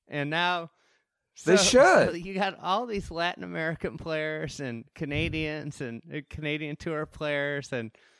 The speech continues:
Speaker 1: and Korn Ferry <laughs> Tour players. What, during their off season,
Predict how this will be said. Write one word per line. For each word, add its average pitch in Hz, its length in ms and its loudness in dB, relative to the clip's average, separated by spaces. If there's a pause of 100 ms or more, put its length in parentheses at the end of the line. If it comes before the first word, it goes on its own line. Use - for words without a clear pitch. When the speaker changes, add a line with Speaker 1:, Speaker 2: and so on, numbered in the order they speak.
(200)
Speaker 1:
and 127 280 -6
Korn 170 280 -2
Ferry 156 400 -2
<laughs> - 0 -
Tour 151 420 -4
players. 143 640 -4 (380)
What, 165 180 -4 (120)
during 180 240 2
their 160 180 2
off 208 240 4
season, 139 600 -2